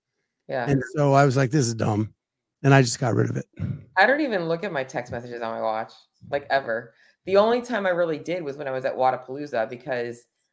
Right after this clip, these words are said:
Speaker 1: my freaking phone was dying. <laughs> And I'm like, "Stop opening your phone.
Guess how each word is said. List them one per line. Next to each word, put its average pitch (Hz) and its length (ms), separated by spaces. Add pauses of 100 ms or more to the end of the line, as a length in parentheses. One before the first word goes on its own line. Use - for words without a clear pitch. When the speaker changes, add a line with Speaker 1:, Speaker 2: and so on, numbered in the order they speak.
(200)
Speaker 1:
my 127 220
freaking 131 440
phone 139 220
was 120 120
dying. 107 440 (240)
<laughs> - 0 (380)
And 165 100
I'm 160 180
like, 151 220
"Stop 147 280
opening 143 340
your 131 120
phone. 127 460